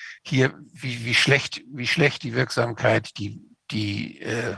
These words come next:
wirkliche Wirksamkeit dieser Injektionen ist. Ja, das wird um weniger ein, als ein Prozent gesenkt, das absolute Risiko, krank zu werden. Und um eine Infektion zu verhindern, müssen achtzig bis hundertvierzig Leute geimpft werden.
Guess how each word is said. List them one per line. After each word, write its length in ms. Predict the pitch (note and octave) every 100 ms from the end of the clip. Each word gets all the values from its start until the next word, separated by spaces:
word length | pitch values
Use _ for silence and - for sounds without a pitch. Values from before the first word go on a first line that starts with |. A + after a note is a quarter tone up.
| -
wirkliche 500 | - A2+ - - -
Wirksamkeit 800 | G#2+ A#2+ - A#2 A2+ - A#2+ - -
dieser 320 | A2 A2 G#2 - - -
Injektionen 640 | - B2 A2 - A2 A2+ G#2
ist. 400 | A2+ C#3+ - - _ _ _ _ _ _ _ _ - - - - - - - _
Ja, 260 | D3+ G#2+ F#2 - - _ _ _ _ _ _
das 280 | - D#3 C3
wird 140 | C3 B2
um 140 | A#2
weniger 340 | D#3 D#3+ C#3+
ein, 200 | C3 C#3
als 180 | C#3 C#3+
ein 220 | C#3 B2
Prozent 400 | A#2 A#2+ C3 A2+
gesenkt, 500 | - G#2 F3 G#3+ -
das 140 | - -
absolute 500 | E3 E3 D3 D3 C#3
Risiko, 380 | C#3+ C#3 C#3+ C#3
krank 260 | C#3+ B2+
zu 140 | - C3
werden. 400 | B2 A#2+ A#2+ - _ _ - - - - _ _ _
Und 300 | - A#2+ A2+
um 120 | A2+
eine 240 | C#3+ D3 D3
Infektion 500 | C3+ C#3 - D3 C3
zu 140 | -
verhindern, 440 | B2 A#2+ E3 D#3 C#3
müssen 180 | A#2+
achtzig 340 | D3 C#3 - C3
bis 180 | - -
hundertvierzig 640 | B2+ A#2+ - C3+ C3 A2
Leute 280 | B2+ A2+ A2
geimpft 360 | A#2 G3+ -
werden. 360 | E3 D#3+ D#3+ E3+